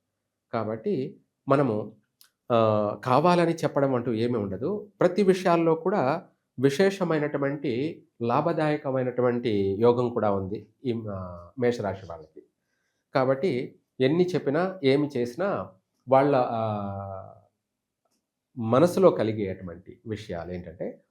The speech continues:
ముందుగా నిద్ర లేవగానే భగవంతుణ్ణి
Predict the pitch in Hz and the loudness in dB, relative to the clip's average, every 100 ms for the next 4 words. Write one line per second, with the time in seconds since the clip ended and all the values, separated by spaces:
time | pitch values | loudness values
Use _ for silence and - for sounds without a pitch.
0 | - 113 113 101 90 - _ _ _ _ | -6 -2 -2 -4 -6 -14 _ _ _ _
1 | _ _ _ - 123 123 160 113 104 110 | _ _ _ -2 0 2 0 0 -4 -4
2 | 95 90 147 - _ _ _ _ _ _ | -6 -8 -10 -12 _ _ _ _ _ _
3 | - 123 165 175 160 110 117 151 95 143 | -6 0 4 4 2 -2 -2 -4 -6 -10